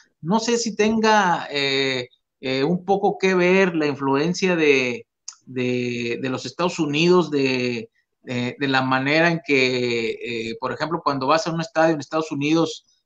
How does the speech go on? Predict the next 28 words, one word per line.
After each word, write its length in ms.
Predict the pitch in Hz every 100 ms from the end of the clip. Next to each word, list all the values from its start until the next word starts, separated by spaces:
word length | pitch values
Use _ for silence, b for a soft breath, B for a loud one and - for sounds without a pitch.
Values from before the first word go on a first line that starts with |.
| _ -
eh, 340 | 120 120 117 _ _ - 185
si 160 | -
empiezas 400 | 127 117 143 175
a 60 | 147
hacer 200 | - 151
eso, 460 | 160 170 196 170 139
la 240 | 127 120
policía 400 | 127 120 - 147
llega 360 | 147 147 160 160
en 200 | 139 123
tres 240 | 135 143
segundos, 760 | 160 143 151 170 190 190 - _ _ _ -
¿verdad? 400 | 117 117 135 156
Y, 600 | 143 123 117 110 107 95 -
y 120 | 113
te 120 | 113
saca, 440 | - 135 185 156
¿verdad? 320 | 123 131 151 147
No, 360 | 131 127 160 B B _
es 140 | 135
muy 160 | 151 165
difícil 460 | 156 139 160 160
ver, 360 | 139 147 156 - B _ _
eh, 260 | 123 120 117
broncas 500 | 127 143 156 156 127
así 260 | 117 139
de, 360 | 143 131 120 110
eh, 120 | 98